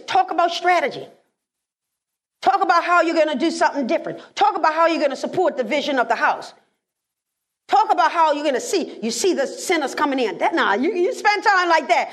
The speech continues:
we're gonna have a conversation. Otherwise than that, I'm gonna talk to my computer and make commercials about Jesus coming.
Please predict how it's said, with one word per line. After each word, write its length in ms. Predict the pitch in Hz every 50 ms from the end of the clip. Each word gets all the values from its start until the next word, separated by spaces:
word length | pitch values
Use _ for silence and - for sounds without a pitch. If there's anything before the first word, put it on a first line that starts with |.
| - - -
we're 120 | 392 480
gonna 200 | 571 494 392 359
have 160 | 339 330 262 269
a 80 | 247
conversation. 640 | - 359 277 233 - - 330 254 196 - - - 202
Otherwise 380 | - 403 440 427 381 349 349 339
than 40 | 339
that, 120 | 339 311 311
I'm 80 | 320
gonna 160 | 294 262 233
talk 300 | 233 247 - 277 254 -
to 60 | - 247
my 120 | 233 226
computer 560 | 226 233 226 - - 330 311 285 294 277 294 - - - - 233
and 160 | 240 262 269
make 180 | 269 254 254
commercials 520 | - 277 254 247 262 233 - - 208 190 202
about 260 | 220 226 247 226 -
Jesus 360 | - 156 135 110 - 110 -
coming. 340 | - - 147 - 151 -